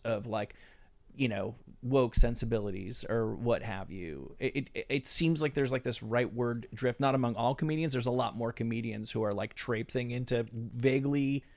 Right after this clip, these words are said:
Trumpy lines. Like, do you feel like the field of people who are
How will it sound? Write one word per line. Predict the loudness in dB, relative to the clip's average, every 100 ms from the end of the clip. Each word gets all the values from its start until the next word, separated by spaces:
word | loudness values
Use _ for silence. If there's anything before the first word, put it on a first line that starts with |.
| -20 -10
Trumpy | -2 0 0 0 0 0 -2 -6
lines. | -6 -2 -2 -2 -4 -4 -4
Like, | 0 0 0 -12 -20 -20 -8 0
do | 2
you | 2 0
feel | 2 4 6
like | 6 4 4
the | -2
field | 0 2 4 4 0
of | -6 -4
people | -2 -2 0 0
who | 2 2
are | 2 0